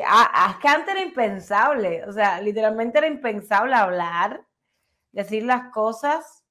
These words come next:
eh, por muchos años. Ya nuestra generación hablaba un poquito, pero por muchos años nos, nos dijeron que teníamos que hablar bajito, por muchos años.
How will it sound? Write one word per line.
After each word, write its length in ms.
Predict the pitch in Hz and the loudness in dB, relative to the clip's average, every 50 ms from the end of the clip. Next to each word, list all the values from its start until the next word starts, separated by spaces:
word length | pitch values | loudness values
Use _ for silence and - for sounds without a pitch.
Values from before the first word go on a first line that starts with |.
| _ _ _ _ _ _ _ _ _ _ _ _ _ _ _ _ _ _ _ | _ _ _ _ _ _ _ _ _ _ _ _ _ _ _ _ _ _ _
eh, 240 | - - 196 196 185 | -10 -10 -8 -8 -8
por 140 | 190 202 190 | -6 -8 -6
muchos 480 | 180 185 226 294 - 392 330 233 - 269 | -4 -4 -6 -6 -4 -6 -8 -4 -2 0
años. 300 | 262 262 269 262 247 226 | 0 0 0 -2 -2 2
Ya 120 | 247 254 | 2 2
nuestra 320 | 302 392 381 - 370 311 294 | 2 0 -4 -2 -2 -2 0
generación 460 | 262 247 240 240 233 240 254 262 277 | 0 0 0 -2 -2 -2 -4 -2 0
hablaba 380 | 277 262 233 226 233 233 233 226 | 0 2 2 4 4 6 4 4
un 120 | 220 226 | 2 0
poquito, 440 | 226 214 - 202 214 208 220 196 170 | -6 -8 -8 -10 -8 -4 -4 -4 -2
pero 460 | 185 190 190 190 185 185 180 185 - _ _ _ _ _ _ _ | -2 -2 -2 0 -2 -4 -4 -6 -12 _ _ _ _ _ _ _
por 140 | - 202 202 | -12 -10 -8
muchos 360 | 202 202 202 330 330 311 - | -8 -8 -8 -10 -10 -6 -4
años 280 | 247 254 277 285 277 | -4 -4 -4 -4 -4
nos, 400 | 247 226 208 202 196 185 180 180 | -4 -4 -4 -4 -2 -2 -4 -4
nos 180 | 180 180 180 175 | -6 -10 -12 -10
dijeron 340 | 180 180 175 180 190 220 226 | -10 -8 -6 -6 -6 -6 -8
que 120 | - 208 | -8 -10
teníamos 260 | 190 180 190 202 196 | -8 -8 -10 -10 -10
que 80 | - 190 | -8 -6
hablar 220 | 175 175 175 180 | -6 -4 -6 -6
bajito, 480 | 180 180 170 170 175 190 185 190 180 170 | -6 -8 -8 -8 -12 -10 -8 -10 -10 -8
por 200 | 175 180 175 175 - | -8 -10 -10 -10 -14
muchos 880 | 185 196 208 220 233 240 233 214 233 _ _ - - 190 180 - - | -14 -10 -8 -6 -4 -4 -4 -6 -8 _ _ -18 -16 -16 -16 -12 -10
años. 420 | 196 190 185 175 170 165 - _ | -10 -10 -10 -12 -14 -16 -16 _